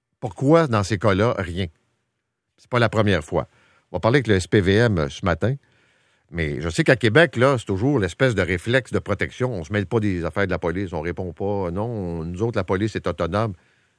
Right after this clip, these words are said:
Je veux bien, là. Mais, euh, c'est quoi le message envoyé ? La prochaine fois que vous nous dites que ces mesures-là sont importantes et que vous les appliquez aux individus,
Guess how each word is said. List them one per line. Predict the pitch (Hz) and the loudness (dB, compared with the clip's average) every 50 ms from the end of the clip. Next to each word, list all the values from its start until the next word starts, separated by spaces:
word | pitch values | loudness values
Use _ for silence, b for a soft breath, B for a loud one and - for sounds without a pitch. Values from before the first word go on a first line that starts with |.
| _ - | _ -18
Je | 85 76 | -10 -4
veux | 90 107 | -2 -2
bien, | 92 85 113 143 170 156 | -2 0 -2 -4 -4 -4
là. | 143 143 151 - _ _ _ _ _ _ _ _ _ _ _ _ _ _ _ _ _ _ _ _ _ _ _ _ _ _ _ _ _ | -6 -8 -8 -12 _ _ _ _ _ _ _ _ _ _ _ _ _ _ _ _ _ _ _ _ _ _ _ _ _ _ _ _ _
Mais, | 78 80 80 85 87 82 82 | -6 -4 -2 0 0 0 0
euh, | 78 73 73 73 71 64 57 50 50 50 - _ _ _ _ _ _ _ _ _ _ _ _ _ _ _ _ _ _ _ | 0 0 0 -2 -2 -4 -6 -8 -10 -14 -16 _ _ _ _ _ _ _ _ _ _ _ _ _ _ _ _ _ _ _
c'est | _ _ - 95 | _ _ -12 -4
quoi | - - 151 156 143 - _ _ _ _ | 2 4 4 4 4 2 _ _ _ _
le | 98 101 | -2 0
message | 95 95 113 117 107 - 139 147 131 107 | 2 4 2 2 6 6 6 6 6 6
envoyé ? | 104 92 80 80 82 78 82 - 110 123 - _ _ _ _ | 2 2 2 2 0 0 0 -2 -2 -4 -8 _ _ _ _
La | 95 95 | -4 2
prochaine | - 165 160 - 156 | 2 2 4 4 2
fois | 123 - 220 | 2 4 2
que | 190 | 2
vous | 139 123 | 4 2
nous | 117 107 107 | 2 2 2
dites | 98 123 165 - | 2 2 2 2
que | - 120 101 | 0 -2 -2
ces | - - 104 | 0 0 0
mesures-là | 104 113 104 101 110 104 117 143 | 0 0 0 2 0 2 2 0
sont | 143 127 101 87 - | 0 0 -2 0 0
importantes | 95 92 - - - - 113 123 160 165 143 - _ _ _ _ _ _ _ _ _ _ _ _ _ _ _ _ _ _ _ _ | 0 0 -2 -4 -4 -4 -4 -4 -4 -6 -10 -14 _ _ _ _ _ _ _ _ _ _ _ _ _ _ _ _ _ _ _ _
et | 101 101 | -10 -4
que | - 120 | 0 0
vous | 110 101 113 107 | 0 2 2 2
les | 104 110 113 110 | 2 2 4 4
appliquez | 151 135 - 123 113 - 160 | 4 4 4 -2 0 2 4
aux | 170 151 117 104 135 | 4 4 4 4 4
individus, | 135 131 117 110 107 101 104 90 87 101 127 170 | 4 2 2 0 0 0 -2 -2 -4 -4 -6 -6